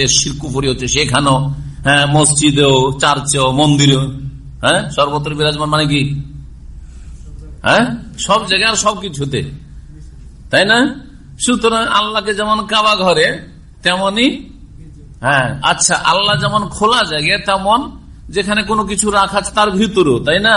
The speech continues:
সর্বত্র সবকিছুতেই। তাহলে প্রতিমার ভিতরে যারা প্রতিমা পূজা করছে, পুতুল পূজা করছে, যে এর ভিতরেই তো ভগবান আছে,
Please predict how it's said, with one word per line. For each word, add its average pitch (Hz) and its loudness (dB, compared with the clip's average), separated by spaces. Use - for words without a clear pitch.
সর্বত্র 147 -4
সবকিছুতেই। 151 -2
তাহলে 156 0
প্রতিমার 202 0
ভিতরে 196 -2
যারা 180 0
প্রতিমা 185 -2
পূজা 180 -2
করছে, 143 -4
পুতুল 147 -2
পূজা 139 0
করছে, 131 -4
যে - -10
এর 214 0
ভিতরেই 220 -2
তো 226 0
ভগবান 196 2
আছে, 160 -4